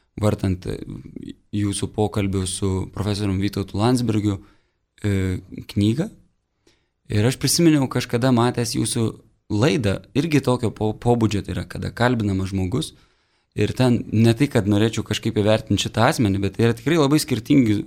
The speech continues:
žmonės. Tai Egidijus Dragūnas ir profesorius Vytautas Landsbergis.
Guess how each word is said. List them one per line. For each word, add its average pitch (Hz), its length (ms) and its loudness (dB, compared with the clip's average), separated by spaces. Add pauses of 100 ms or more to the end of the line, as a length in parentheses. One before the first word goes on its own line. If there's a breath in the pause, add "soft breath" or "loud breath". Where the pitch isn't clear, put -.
(140)
žmonės. 98 560 2
Tai 92 220 -8 (640)
Egidijus 107 400 2
Dragūnas 107 640 2
ir 110 100 0
profesorius 104 500 -2
Vytautas 101 400 -2
Landsbergis. 98 600 -4